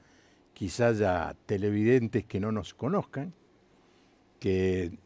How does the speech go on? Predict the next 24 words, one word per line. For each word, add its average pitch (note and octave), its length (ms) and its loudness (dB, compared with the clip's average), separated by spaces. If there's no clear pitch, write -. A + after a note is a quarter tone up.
se - 260 -10
van G2+ 200 0
a - 20 0
dormir G2 300 0
tempranito, E3 640 0
las F#2 220 -4
diez A2+ 360 6
es G2 80 -2
muy G#2+ 240 2
tarde C#3 380 4
para A#2 240 2
muchos, D#3+ 500 -6
y A2+ 60 -2
varios C#3 240 8
me B2+ 100 6
dijeron, A2 480 4
"¿Y C#3+ 140 2
por C3+ 360 6
qué G#3+ 600 4
de B2 220 0
las A2+ 180 2
diez?". C3+ 560 4
Pero A3+ 260 0
nadie F#3+ 400 2